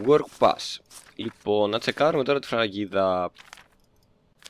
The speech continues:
Αυτό είναι; Όχι, δεν είναι αυτό με τους διπλωμάτες. Είναι αυτή η σφραγίδα.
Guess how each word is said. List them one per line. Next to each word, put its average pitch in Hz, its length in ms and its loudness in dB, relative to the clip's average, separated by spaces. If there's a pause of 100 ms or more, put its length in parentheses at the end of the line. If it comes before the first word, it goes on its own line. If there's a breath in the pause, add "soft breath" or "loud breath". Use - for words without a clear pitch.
(2500)
Αυτό - 280 -6
είναι; 113 240 -2 (120)
Όχι, 80 380 -6
δεν 107 140 -4
είναι 87 140 -8
αυτό 82 180 -12
με 85 60 -8
τους 82 80 -8
διπλωμάτες. 85 520 -6
Είναι 87 120 -10
αυτή - 200 -10
η 101 60 -2
σφραγίδα. 95 640 -4